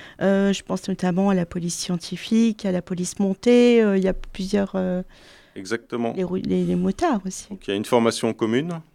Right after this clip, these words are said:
Speaker 1: Mhm.
Speaker 2: euh, qui est l'école nationale de police pour les gardiens de la paix,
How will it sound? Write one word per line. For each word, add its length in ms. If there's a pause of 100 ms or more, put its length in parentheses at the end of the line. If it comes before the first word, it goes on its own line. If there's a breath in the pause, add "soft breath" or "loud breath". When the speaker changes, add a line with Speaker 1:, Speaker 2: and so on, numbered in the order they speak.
Speaker 1:
Mhm. 240
Speaker 2:
euh, 320 (120)
qui 120
est 40
l'école 300
nationale 340
de 80
police 560 (800 loud breath)
pour 140
les 60
gardiens 280
de 60
la 80
paix, 320